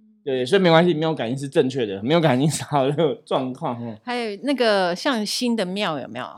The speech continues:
Speaker 2: 就是
Speaker 1: 对。
Speaker 2: 刚开始盖好，呃，可能还有一些建筑物在，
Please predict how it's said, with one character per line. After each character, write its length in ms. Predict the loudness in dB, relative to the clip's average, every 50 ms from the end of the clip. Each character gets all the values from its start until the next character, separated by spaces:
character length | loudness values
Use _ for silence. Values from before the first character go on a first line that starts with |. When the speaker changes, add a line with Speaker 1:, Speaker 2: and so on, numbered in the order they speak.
| -20 -20 _
Speaker 2:
就 140 | -6 -4
是 80 | -4 -2
Speaker 1:
对。 80 | -4 -4
Speaker 2:
刚 280 | -6 -8 -8 -8 -8 -8
开 140 | -8 -10 -10
始 140 | -10 -12 -10
盖 240 | -4 -4 -2 -2
好， 280 | -4 -6 -12 -12 -14 -14 _ _
呃， 300 | -20 -20 -20 -20 -20 -20 _ _ _
可 80 | -14 -12
能 220 | -10 -10 -10 -8
还 140 | -6 -4 -4
有 180 | -2 -4 -4 -6
一 60 | -8
些 480 | -8 -6 -4 -2 0 0 -2 -4 -6 -10 _ _ _ _ _ _ _
建 200 | -10 -8 -8 -6
筑 240 | -6 -6 -6 -6
物 80 | -6 -4
在， 480 | -2 -2 0 0 -2 -4 -8 -12 -14